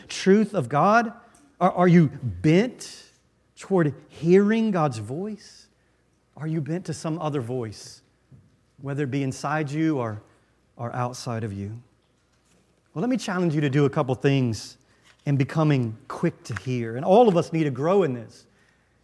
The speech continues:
Even those of us who, who this would describe us, we, we still need to grow here. And so how can we grow? Well, here's a few ideas. First,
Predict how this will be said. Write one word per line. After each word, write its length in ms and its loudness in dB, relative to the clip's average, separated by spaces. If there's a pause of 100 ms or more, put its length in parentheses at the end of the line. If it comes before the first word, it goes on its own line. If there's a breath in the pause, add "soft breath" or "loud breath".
Even 180 0
those 200 4
of 100 6
us 180 8
who, 180 8 (200 loud breath)
who 200 2
this 220 6
would 160 6
describe 580 0
us, 160 -2
we, 200 0 (120)
we 80 0
still 300 0
need 120 0
to 60 2
grow 420 2
here. 220 2
And 80 0
so 120 -4
how 160 -4
can 160 -2
we 80 2
grow? 320 4
Well, 160 2
here's 220 0
a 40 -2
few 240 -2
ideas. 560 -2 (640 soft breath)
First, 340 -4